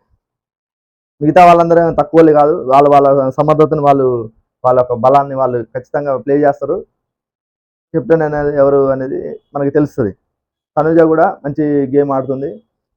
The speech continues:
ఓకే, సంజన ఫ్యాన్స్ కానీ తనుజ ఫ్యాన్స్ ఎవరైతే ఉన్నారో వాళ్ళు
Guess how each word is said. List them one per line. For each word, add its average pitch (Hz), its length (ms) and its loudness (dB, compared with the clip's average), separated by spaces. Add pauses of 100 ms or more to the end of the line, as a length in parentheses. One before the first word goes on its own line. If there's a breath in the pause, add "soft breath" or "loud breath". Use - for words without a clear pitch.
(320)
ఓకే, 156 280 0
సంజన 147 400 -4
ఫ్యాన్స్ 139 300 -4
కానీ 147 200 -6
తనుజ 147 260 -2
ఫ్యాన్స్ 139 320 -4
ఎవరైతే 147 280 0
ఉన్నారో 147 300 -2
వాళ్ళు 139 340 0